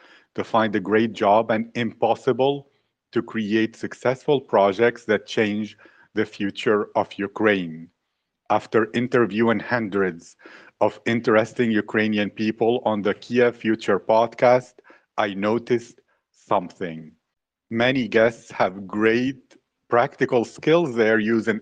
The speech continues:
every day for their success. By giving them the opportunity to share these skills, all Ukrainians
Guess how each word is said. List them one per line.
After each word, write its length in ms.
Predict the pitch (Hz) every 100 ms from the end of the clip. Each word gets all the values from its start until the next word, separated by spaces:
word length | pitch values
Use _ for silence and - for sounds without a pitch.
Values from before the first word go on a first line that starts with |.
| -
every 380 | 135 143 160 123
day 200 | 117 117
for 240 | 117 104
their 180 | 104 101
success. 760 | - 101 - 104 123 - - _ _ - - _
By 260 | 95 104 101
giving 460 | 90 98 110 117 113
them 200 | 113 98
the 120 | 107
opportunity 920 | 107 101 107 92 - 139 143 139 127
to 140 | 110
share 320 | - 120 110
these 340 | 98 104 120 120 -
skills, 640 | 107 101 98 113 117 - _ - - _
all 340 | 120 123 131 117
Ukrainians 1120 | 110 107 104 104 98 95 101 101 104 104